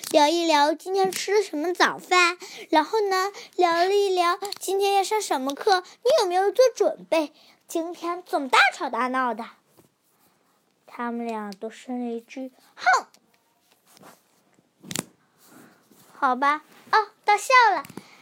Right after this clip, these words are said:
小朋友们要安全的排队哟。正好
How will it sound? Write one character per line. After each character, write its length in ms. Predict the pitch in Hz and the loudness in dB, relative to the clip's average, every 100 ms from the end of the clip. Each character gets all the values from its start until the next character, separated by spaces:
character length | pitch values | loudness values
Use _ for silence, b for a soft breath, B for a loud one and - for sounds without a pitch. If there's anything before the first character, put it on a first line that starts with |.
| B - | B -4
小 160 | - 381 | 2 2
朋 240 | 381 392 | 4 0
友 260 | 392 440 427 | 2 2 0
们 560 | 427 440 415 403 403 415 | 0 -2 0 -2 -2 0
要 200 | 427 403 | 2 0
安 180 | - 466 539 571 | 2 2 2 -2
全 300 | - 392 381 | -4 -2 0
的 120 | 403 | -2
排 320 | 392 359 330 | 0 2 2
队 360 | 311 403 392 392 | 0 -2 -2 0
哟。 640 | 392 370 359 359 359 381 381 _ _ _ _ _ _ _ _ _ _ _ _ | 2 2 2 0 -4 -8 -16 _ _ _ _ _ _ _ _ _ _ _ _
正 440 | - 719 719 339 | 0 2 2 -2
好 400 | 254 - - - | -14 -14 -14 -14